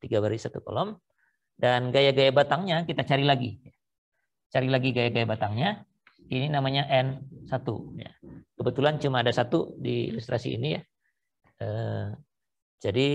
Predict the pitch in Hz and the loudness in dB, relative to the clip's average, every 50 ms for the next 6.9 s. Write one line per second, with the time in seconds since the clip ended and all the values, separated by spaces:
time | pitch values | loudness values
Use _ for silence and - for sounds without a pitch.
0 | 147 147 - - 123 107 104 - - - - - 101 - 120 - - 135 113 110 | 0 -4 -4 -2 -2 -2 -2 -4 -6 -10 -10 -12 -10 -10 -10 -8 -6 -6 -2 -2
1 | 117 110 110 - 107 107 135 185 208 208 - _ _ _ _ _ _ _ _ _ | -2 -2 -2 -4 -4 -2 -2 -2 -2 -4 -10 _ _ _ _ _ _ _ _ _
2 | _ _ _ _ _ - 120 120 117 - 123 120 117 117 117 113 117 117 117 - | _ _ _ _ _ -8 -6 -6 -2 0 2 2 4 2 2 0 -2 -4 -4 -4
3 | 139 127 - 151 143 143 143 135 147 143 - _ _ _ _ _ _ _ - 131 | -2 2 4 4 4 4 2 2 -2 -6 -12 _ _ _ _ _ _ _ -4 -4
4 | 127 - - 135 131 127 120 120 127 127 123 - 120 120 120 117 - - - - | -2 2 4 4 4 4 4 2 0 -4 0 0 0 0 0 -2 -2 -4 -4 -4
5 | 127 120 - 127 120 113 117 117 - - 113 113 107 104 135 170 165 - 151 135 | -4 -4 -4 -4 -4 -2 -4 -6 -6 -6 -6 -6 -4 -4 -4 -4 -4 -2 -4 -2
6 | 139 160 170 170 175 170 160 151 - 143 - - 147 123 123 147 185 | -2 -2 -4 -2 -2 -2 -2 -2 -2 -4 -4 -2 -4 -2 -2 -2 -4